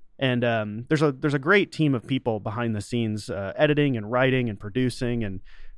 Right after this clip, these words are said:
and so really I'm just, I'm, I'm kind of, like, steering people, uh, rather than doing everything. Um, I, I feel like I'm pretty hip to doing most of the jobs. Uh, writing is probably my weakest skill, but I'm pretty good at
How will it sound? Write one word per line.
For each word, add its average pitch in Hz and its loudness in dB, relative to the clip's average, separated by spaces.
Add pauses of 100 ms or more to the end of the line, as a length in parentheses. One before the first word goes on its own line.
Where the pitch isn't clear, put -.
(140)
and 127 -2
so 135 2
really 156 6
I'm 123 2
just, 127 -6 (100)
I'm, 127 -2
I'm 127 -4
kind 143 0
of, 120 -4
like, 123 -4
steering 147 4
people, 107 -4 (380)
uh, 117 2
rather 120 2
than 113 -2
doing 113 0
everything. 135 -2 (280)
Um, 110 -2 (160)
I, 120 0
I 131 2
feel 170 6
like 151 6
I'm 127 0 (460)
pretty 190 4
hip - 0
to 139 0
doing 131 2
most 123 2
of 113 -2
the 113 -2
jobs. 127 -2
Uh, 120 2
writing 123 0
is 123 0
probably 113 -2
my 104 -2
weakest 110 -2
skill, 113 0
but 123 -2
I'm 110 0
pretty 123 -2
good 113 2
at 101 0